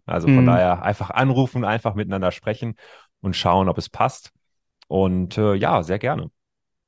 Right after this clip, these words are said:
Speaker 2: Super. Also wenn ihr Lust habt und wenn ihr Bock habt auf die, wie du so gut gesagt hast, schönste Assetklasse der Welt,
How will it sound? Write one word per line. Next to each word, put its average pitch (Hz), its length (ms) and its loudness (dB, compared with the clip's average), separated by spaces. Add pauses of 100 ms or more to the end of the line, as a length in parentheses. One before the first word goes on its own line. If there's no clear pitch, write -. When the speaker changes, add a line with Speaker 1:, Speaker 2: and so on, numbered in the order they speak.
(200)
Speaker 2:
Super. 117 580 -2
Also 113 160 -4
wenn 120 140 2
ihr 120 280 2
Lust 120 380 -4
habt - 280 -8
und 113 340 -2
wenn 117 160 0
ihr 117 380 0 (640)
Bock - 200 2
habt - 280 0
auf 127 220 0
die, 123 420 0 (320)
wie 123 80 -14
du 120 140 0
so 123 600 -4
gut - 200 -10
gesagt 117 340 -2
hast, 113 120 -4
schönste - 420 0
Assetklasse - 580 -6
der 117 140 -4
Welt, 120 320 -4